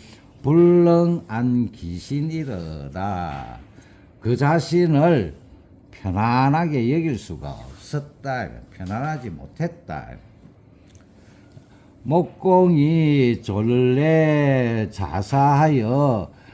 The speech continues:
상사인 후사하여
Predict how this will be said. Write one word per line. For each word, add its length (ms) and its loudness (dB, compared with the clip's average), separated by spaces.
상사인 1800 2
후사하여 1500 -2